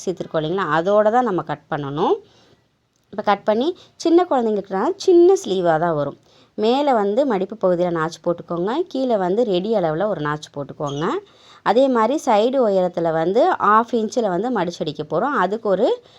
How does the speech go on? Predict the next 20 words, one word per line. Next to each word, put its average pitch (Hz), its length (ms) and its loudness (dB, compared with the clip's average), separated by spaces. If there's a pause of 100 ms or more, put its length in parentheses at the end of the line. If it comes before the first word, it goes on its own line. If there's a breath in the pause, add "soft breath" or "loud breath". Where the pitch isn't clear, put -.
(140)
நாச் 165 360 -2
போட்டுக்கோங்க. 139 480 -8 (100)
இப்படி 175 280 -4
எல்லாமே 233 580 0
ரெடி 190 260 -2
பண்ணி 202 220 -4
வச்சுக்கிட்டிங்கன்னா 160 760 -6
ஈஸியாக 156 280 -8
இருக்கும். 143 360 -10 (400 soft breath)
இப்போ 247 260 2
நம்ம 254 480 0
நெஞ்சுப்பட்டிக்கு 208 560 -2
எடுக்க 160 280 -6
போகிறோம். 170 460 -4
பன்னெண்டு 220 580 -2
இன்ச்சு 339 300 -2
ஹைட்டில், 185 540 0 (380 loud breath)
ரெண்டரை 220 560 2
இன்ச்சு 233 400 0 (140)
அகலத்துலேயும், 185 920 -2